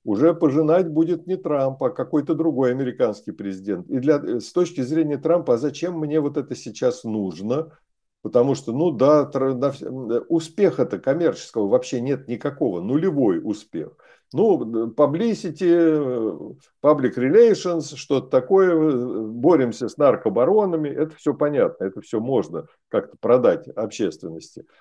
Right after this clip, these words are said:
А вот коммерческие смыслы от нападения на Венесуэлу, э, свержения ее режима, вот,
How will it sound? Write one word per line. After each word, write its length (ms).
А 100
вот 220
коммерческие 800
смыслы 480
от 180
нападения 800
на 340
Венесуэлу, 1000
э, 20
свержения 680
ее 380
режима, 480
вот, 140